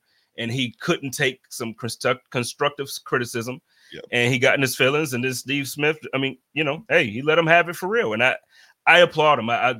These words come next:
Speaker 1: I get it. Some people probably look at it like that was not the way to do it on national T V or whatever. I, look, if Jerry Jeudy could, could show himself the way he did on national T V while they were doing that segment,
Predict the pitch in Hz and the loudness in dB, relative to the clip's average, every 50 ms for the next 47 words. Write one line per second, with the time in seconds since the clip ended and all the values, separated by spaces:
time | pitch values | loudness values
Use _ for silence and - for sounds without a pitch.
0 | - _ - - - - - _ _ _ _ _ _ - 139 135 135 160 156 160 | -10 _ -12 -12 -12 -14 -18 _ _ _ _ _ _ -2 0 4 4 4 4 4
1 | 147 - 165 156 160 185 165 151 156 143 - - 165 143 143 151 139 131 131 143 | 2 0 0 0 0 -2 0 0 -2 -2 0 0 0 2 2 0 -4 -4 -6 -6
2 | 139 143 131 131 135 - - 120 117 113 110 - - 120 123 120 120 117 107 101 | -2 -2 -2 0 -2 -2 -4 -4 -4 -4 -6 -6 -4 -4 -4 -4 -6 -8 -8 -8
3 | 107 113 120 123 117 - 131 117 110 120 123 120 113 104 113 123 127 123 120 120 | -4 0 0 0 0 -2 -8 -6 -4 -4 -4 -4 -6 -6 -8 -6 -4 -4 -4 -4
4 | 117 117 120 117 120 117 - 127 117 117 - 120 117 110 113 120 123 123 123 117 | -6 -6 -4 -6 -6 -6 -8 -12 -12 -10 -8 -10 -10 -8 -8 -8 -8 -6 -8 -6
5 | 107 113 117 123 120 117 117 - - 117 123 123 120 101 _ _ _ _ _ _ | -6 -2 -2 -2 -2 -2 -4 -2 0 0 0 0 -2 -4 _ _ _ _ _ _
6 | _ _ _ _ _ - - - _ _ _ _ _ _ _ _ _ _ _ 127 | _ _ _ _ _ -14 -14 -14 _ _ _ _ _ _ _ _ _ _ _ -12
7 | 120 117 120 160 175 170 156 131 156 160 147 156 - 147 120 - _ - _ - | -10 -2 0 0 0 0 -2 -2 -6 -6 -6 -6 -8 -8 -12 -12 _ -20 _ -14
8 | 135 117 - - 147 143 147 143 135 131 - 143 131 131 - - 120 113 127 131 | -12 -12 -8 -6 -4 -4 -4 -4 -6 -6 -4 -4 -4 -4 -4 -10 -8 -6 -6 -6
9 | 127 139 131 127 117 123 123 123 120 123 120 _ _ _ _ _ - 131 127 123 | -6 -6 -8 -4 -4 -2 -2 -2 -4 -6 -10 _ _ _ _ _ -4 -4 -2 -2
10 | 120 123 123 127 123 - 127 127 123 - 135 127 127 113 127 123 120 113 117 110 | 0 0 -2 -2 -2 -6 -8 -10 -8 -8 -8 -6 -6 -6 -6 -6 -4 -4 -4 -4
11 | 107 120 117 113 113 107 120 123 123 120 120 117 113 - 127 123 123 131 127 - | -4 -6 -6 -6 -6 -6 -6 -6 -4 -4 -6 -8 -6 -6 -6 -6 -6 -8 -10 -12